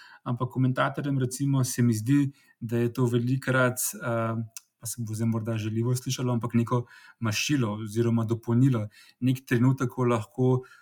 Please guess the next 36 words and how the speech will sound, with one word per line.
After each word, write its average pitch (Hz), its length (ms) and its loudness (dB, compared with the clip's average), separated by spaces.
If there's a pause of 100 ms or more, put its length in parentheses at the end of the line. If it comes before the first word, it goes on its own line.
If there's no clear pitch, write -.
(120)
ko 120 120 -4
se 113 160 0
morda 117 360 2 (100)
igra 135 340 2
na 120 120 4
terenu 120 500 4 (380)
umiri, 120 400 4
se 123 140 0
ne 117 100 0
dogaja 117 320 -2
nič 131 160 0
posebnega, 139 680 -4 (480)
potem 123 380 0
pride 127 380 2
nek 127 260 2
trenutek 123 560 0
v 110 80 -4
tekmi, 127 720 2 (320)
kjer 127 240 4
lahko 127 720 2 (480)
eh, 110 560 -4
komentator 120 580 0
postreže 131 380 0
s - 80 -4
kakšnimi 135 340 2
drugačnimi 131 640 4
informacijami, 120 800 0
a 98 80 -8
so 117 160 -12
to 117 100 -4
lahko 110 240 -4
zasebnega 113 480 0
življenja, 101 380 -4
so - 100 -12
to 113 140 -16
kaš-, - 240 -10